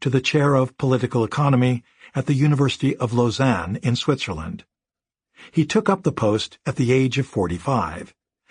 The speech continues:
and it was there that he made his major contributions to the field, including his theories on income distribution.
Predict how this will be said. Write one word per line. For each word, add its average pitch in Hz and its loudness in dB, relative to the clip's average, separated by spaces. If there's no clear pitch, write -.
and 127 2
it 131 4
was 127 0
there 180 4
that 160 2
he 147 4
made 131 4
his 127 0
major 165 4
contributions 147 0
to 123 -4
the 104 0
field, 87 -2
including 160 2
his 147 2
theories 104 0
on 131 2
income 95 0
distribution. - -4